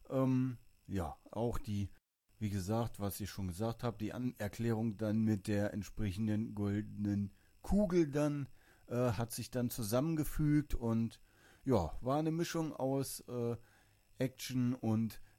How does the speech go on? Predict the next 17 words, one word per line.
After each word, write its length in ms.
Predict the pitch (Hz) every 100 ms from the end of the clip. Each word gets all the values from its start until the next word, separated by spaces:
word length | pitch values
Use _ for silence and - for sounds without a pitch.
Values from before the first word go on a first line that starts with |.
| 101
Witz 280 | 139 - -
dabei. 480 | 143 113 120 120 123
Es 200 | 110 -
gab, 220 | 110 101
wie 60 |
gesagt, 260 | 98 110 98
die 80 | 98
bei 300 | 101 101 98
zwei 400 | - - 113 123
Stellen, 400 | - 120 117 117
die 80 | 107
ich 80 |
hervorgehoben 640 | 101 - 110 110 107 104 107
hatte, 260 | 104 104 98
wo 120 | 101
ich 140 | -
wirklich 380 | 107 - 104